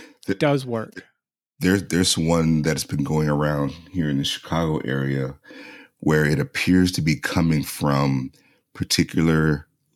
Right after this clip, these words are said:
Speaker 1: local Apple stores.
Speaker 2: Hmm.
Speaker 1: And they're asking people for personal information and people are giving it to 'em.
Speaker 2: Yeah.
Speaker 1: So that, that's, that's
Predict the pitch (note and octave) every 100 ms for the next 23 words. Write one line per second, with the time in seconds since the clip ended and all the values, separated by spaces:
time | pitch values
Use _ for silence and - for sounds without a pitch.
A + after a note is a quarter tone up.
0 | - D#2 - D2+ C#2+ C#2 C#2+ _ _ _
1 | _ _ D#2 - C#2 - - A#1 - -
2 | - - C3 A#2 A2 - - _ _ _
3 | _ - D2+ D2+ C#2+ C#2 C2+ B1+ C#2 -
4 | _ _ _ _ _ _ _ - D#2+ -
5 | D#2+ D#2 - D#2 - D2+ D2+ C#2+ - C#2+
6 | C#2 C2+ - - D#2 - C#2+ D2 C#2+ B1+
7 | C#2+ E2+ E2+ C#2+ C2 C#2 - _ - -
8 | - C#2 D2 C2+ C2 - D2+ - - -
9 | F2 - - _ - C3+ A#2 G2 - _
10 | _ _ _ _ _ _ _ _ _ -
11 | - C#2 D#2+ F2+ - _ _ F2+ F#2+ -
12 | - - - _ - - - _ F#2 G#2